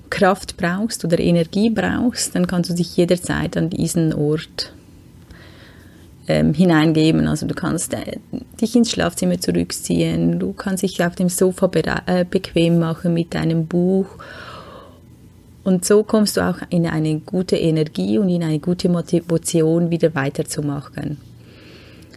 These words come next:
Denn wenn du das Gefühl hast, du müsstest gerade das ganze Haus auf den Kopf stellen, dann ist es meistens zu viel. Auch zum Beispiel, wenn du das Schlafzimmer machst,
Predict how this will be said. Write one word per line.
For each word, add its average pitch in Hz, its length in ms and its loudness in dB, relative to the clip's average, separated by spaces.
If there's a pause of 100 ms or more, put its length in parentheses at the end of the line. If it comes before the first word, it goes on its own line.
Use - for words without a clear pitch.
(180)
Denn 185 140 4
wenn 190 140 4
du 180 80 2
das 180 220 2
Gefühl 214 400 2
hast, 180 240 0
du 185 40 0
müsstest 175 580 -2
gerade 160 380 2
das - 280 -6
ganze 175 400 2
Haus 165 280 -2
auf - 140 -6
den 160 160 -4
Kopf 156 260 -2
stellen, 156 440 -2
dann 151 180 -2
ist 156 180 -4
es 160 120 -4
meistens 147 520 -4
zu 147 100 -4
viel. 143 420 -4
Auch 180 180 -2
zum 208 120 4
Beispiel, 202 260 0
wenn 190 100 0
du 185 80 -8
das 185 120 -2
Schlafzimmer 190 600 0
machst, 160 420 -4